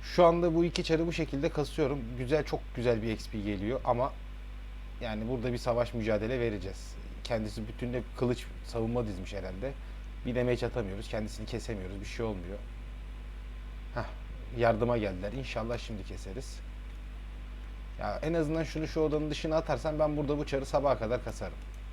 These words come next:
Şimdilik, e, ikinci bölümde buraya kadar olsun diye düşünüyorum ben. E, çünkü içerik çıkarabileceğimiz bir durum yok. Çarımızı kasamadık. E, katta birçok hileci olduğu için biz biraz geride kaldık. Şimdi iki çarımızı bu yan yana getirdik. Burada,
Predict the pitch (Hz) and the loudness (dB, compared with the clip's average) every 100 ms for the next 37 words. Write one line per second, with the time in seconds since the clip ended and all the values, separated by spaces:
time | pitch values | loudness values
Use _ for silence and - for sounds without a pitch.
0 | - - - - - - - - - - | -8 -10 -10 -10 -8 -4 -4 -2 -2 -2
1 | - - - - - - - - - 170 | -2 -4 -8 -8 -8 -8 -8 -8 -2 2
2 | 175 175 170 147 143 139 143 - 165 175 | 4 4 2 0 2 2 0 0 2 4
3 | 170 170 170 170 160 - - - 135 143 | 6 6 4 2 0 -4 -10 -8 2 6
4 | 180 156 143 123 117 110 123 120 107 - | 8 8 6 6 4 2 -2 0 0 -2
5 | 113 110 117 135 165 131 117 117 113 117 | 0 2 2 0 0 0 0 2 0 -2
6 | - 135 151 151 156 - - 151 143 139 | -2 -2 2 4 4 4 6 6 4 2
7 | 147 139 139 151 156 165 - 139 139 135 | 0 0 0 0 0 0 0 0 2 0
8 | 143 139 160 143 165 - - - - - | -2 0 0 0 -2 -6 -10 -10 -10 -10
9 | - - 104 104 101 101 101 104 131 - | -8 -6 -2 -2 -2 -4 -4 2 0 6
10 | 151 156 - 139 139 135 135 143 143 143 | 4 6 2 0 2 2 4 2 2 2
11 | 147 156 113 117 135 135 139 123 127 120 | 0 0 -4 -4 -2 4 4 4 0 0
12 | 147 123 104 143 - - 156 156 156 156 | -2 0 -2 -2 -6 -4 -2 -2 -2 2
13 | 156 151 139 147 147 147 143 143 151 127 | 2 2 0 0 2 2 0 0 0 -2
14 | 107 - 143 135 127 | -4 -2 -2 4 4